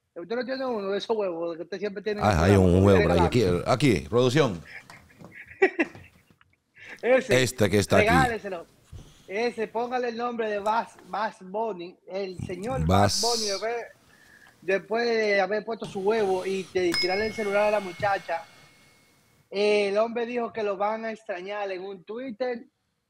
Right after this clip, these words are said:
Speaker 1: agarró <laughs> y cerró su página de Instagram. Y, pero, no,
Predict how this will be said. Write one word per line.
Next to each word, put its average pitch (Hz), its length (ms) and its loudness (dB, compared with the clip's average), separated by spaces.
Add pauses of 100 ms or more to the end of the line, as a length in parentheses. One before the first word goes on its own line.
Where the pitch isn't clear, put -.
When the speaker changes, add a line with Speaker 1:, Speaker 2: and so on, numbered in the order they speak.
(120)
Speaker 1:
agarró 185 680 -2 (640)
<laughs> - 320 -20
y 208 160 -10
cerró 208 540 -2
su 202 320 -6 (320)
página 208 400 0
de 190 140 -6 (340)
Instagram. 254 520 0 (680)
Y, 208 260 -8
pero, 208 300 -2 (140)
no, 208 320 -4